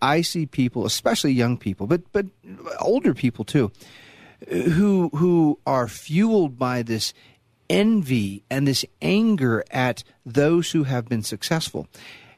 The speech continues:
And part of the reason we created Upward Business Academy was to go into businesses in particular and talk to employees about this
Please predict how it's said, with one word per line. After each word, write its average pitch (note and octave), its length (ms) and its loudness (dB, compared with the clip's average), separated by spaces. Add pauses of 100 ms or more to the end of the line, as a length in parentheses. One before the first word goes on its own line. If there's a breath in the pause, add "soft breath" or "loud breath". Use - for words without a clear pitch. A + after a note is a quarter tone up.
(160)
And E3+ 160 2
part A#3+ 180 4
of C#4+ 60 2
the A#3+ 80 2
reason D3 360 2
we C3 140 2
created A2+ 680 0
Upward C3 520 0
Business B2+ 380 -2
Academy G#2+ 640 -2
was B2 160 0
to - 120 -4
go D3+ 320 2
into D#3+ 300 -2
businesses A#2+ 640 -2
in A#2+ 120 0
particular G#2+ 640 -4 (500 loud breath)
and C3 180 2
talk D3+ 300 0
to D#3+ 180 0
employees B2 760 -2
about A#2+ 300 0
this A#2+ 200 -4